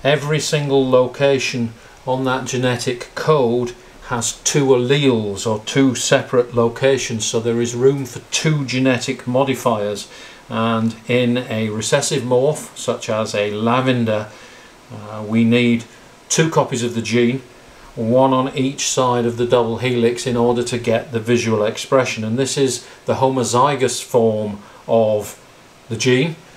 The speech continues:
a gene on each side. Homo means the same, and we have the same gene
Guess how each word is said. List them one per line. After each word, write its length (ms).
a 120
gene 320
on 260
each 320
side. 360
Homo 420
means 500
the 80
same, 640
and 180
we 100
have 240
the 60
same 460
gene 480